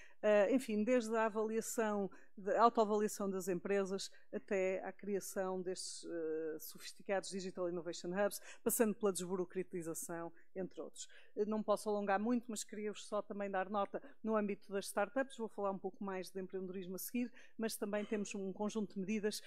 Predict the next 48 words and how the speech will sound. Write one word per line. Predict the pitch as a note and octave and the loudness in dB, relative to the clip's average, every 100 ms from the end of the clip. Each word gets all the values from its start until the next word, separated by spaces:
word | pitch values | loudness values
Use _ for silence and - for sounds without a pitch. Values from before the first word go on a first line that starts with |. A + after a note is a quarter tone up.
| - A3 | -8 -4
na, | A3 | -4
que | - A3+ | -4 -2
ligam | B3+ A#3 A3 | 2 2 2
as | G#3 | 2
startups | - G3+ G3 A3+ A3 | 4 4 4 2 4
à | G#3+ | 2
indústria | G#3 G#3 - G#3 | 2 -2 -8 -8
quatro | - G#3+ - | -6 -6 -6
ponto | G#3 - | -8 2
zero. | F#3 E3+ D#3 | 6 6 8
Desde | G3 G3 | 8 10
logo, | G#3 G#3 | 10 8
por | G#3 | 6
exemplo, | G#3 A#3+ - | 6 4 4
temos | A3 G3 | 0 2
uma | G3+ | 4
medida | F#3+ G3 G3+ | 4 4 2
que | - | 4
já | F3+ | 2
foi | - G#3+ | 4 2
executada, | - - - F#3 F#3 B3+ - - - - - - - - - - | 2 2 8 8 8 2 -6 -18 -18 -18 -18 -16 -16 -16 -16 -14
que | - A3 | -2 2
é | G#3 G#3+ A3 B3 G3+ | 4 2 2 2 4
a | F#3+ | 4
aceleradora, | G3+ A3+ G#3+ G3+ G#3+ G#3 | 4 2 4 6 8 8
incubadora | G3 - G3 G3+ A3 | 6 0 2 6 8
e | G#3+ | 6
centro | - A3 F#3+ | 4 0 0
de | - | -4
prototipagem | - G#3 G3+ F#3+ G3+ G#3 G#3 G#3+ - - - | 4 6 6 2 6 6 6 4 -4 -12 0
para | G#3+ | 2
a | |
indústria | G3+ F#3 A3 | 2 0 -2
quatro | G3+ G3 | 0 0
ponto | G#3 G3+ | -2 -2
zero, | F3+ D#3+ E3+ | -2 -2 -2
ligado | F#3+ F#3+ | -2 -2
ao | F#3+ | 0
nosso | F#3+ F3+ | -2 -2
centro | - F#3+ | -4 -4
de | |
excelência | - G3 G3 G3+ F#3+ | -4 -2 -2 -2 -4
para | - F#3+ | 0 2
a | F3+ | 2
indústria | G3 - G3 - - - | 0 -4 -6 -6 -12 -2
automóvel | G#3 G3+ F#3+ E3+ F#3 G3+ | -2 2 2 4 4 2
e | |
aeronáutica, | G3 F3 E3+ F3 - F#3 | 2 2 0 -2 -4 -8